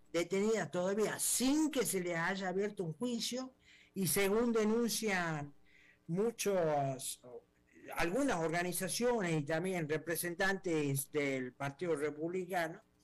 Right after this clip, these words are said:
varias de estas personas están sometidas a tratos crueles, ¿no? Por los guardiacárceles. Pero bueno, hoy salió la vicepresidente del país, Kamala Harris, a decir que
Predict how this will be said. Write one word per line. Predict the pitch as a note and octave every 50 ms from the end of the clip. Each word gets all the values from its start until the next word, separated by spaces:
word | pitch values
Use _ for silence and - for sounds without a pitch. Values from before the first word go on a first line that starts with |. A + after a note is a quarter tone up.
| - - - - - - - - - -
varias | C3+ C3+ D#3 D#3 E3+ F3+ F#3+ F#3+ E3+
de | E3
estas | D#3+ - F3+ D3 D3
personas | - F3 E3+ D#3+ - - E3+ E3+ D#3+ E3 E3+ E3+ F3+ F3
están | C#3 C#3 E3 D3+ D3 C#3+ C#3+ C#3+ C#3 C#3 - - - - - - - - _ _ _ _ _ _
sometidas | - - - F3+ E3+ E3 F3 E3 - G3 G3 F#3+ F3+ D3+ C#3
a | C3+
tratos | - - D3 D#3 D#3+ D#3 F3+ D3+ C#3
crueles, | - - - D3 D3+ D#3 E3+ F3+ F#3 F3+ F3 D#3 C#3 C#3 C3+ B2+ - - -
¿no? | C#3 C#3 D#3 E3+ E3 -
Por | - D3 C#3 B2+ A#2 A#2 A#2 A#2+
los | B2 B2 A#2+ A2+
guardiacárceles. | B2 C3+ C3+ C3+ C3+ C#3 C3+ C3 C3 D3+ D3+ C#3 B2 - - - B2 A#2 A#2+ A#2 - -
Pero | D#3 C#3+ C#3 C#3
bueno, | C#3 D3+ G#3 A#3+ A#3 F3+ C#3+ C#3+ - - - - - - _ _
hoy | - D#3 E3+ F3+ F#3 E3
salió | - - F3 E3 F3 F#3 G3 G3+ G3+
la | F#3+ E3 D#3
vicepresidente | D3+ E3 F3+ - - F3 C#3+ C#3+ E3 D#3+ D#3 - F3 E3+ E3 F3 F3 F#3 F#3 F3+ - - F3 D#3+ D#3 D3+ C#3+ C3+ C3 B2+ A#2+ - - - - _ _ _
del | - C#3 D3 C3+ A#2+
país, | - - C#3 C#3 C#3+ D#3+ F3 G3 G#3+ F#3+ D3+ - -
Kamala | - F3 E3 E3 F3 E3+ D#3+ D3+ C#3+ - - B2+ - D#3+
Harris, | F#3 F#3 F#3 F3 D#3 -
a | D#3+ C#3+
decir | C#3 D3+ D3+ C#3 - - F#3 F3+ F3 E3+ C#3+
que | - D#3+ D#3+ C#3+ C#3 C3 B2 A#2+ - - - - -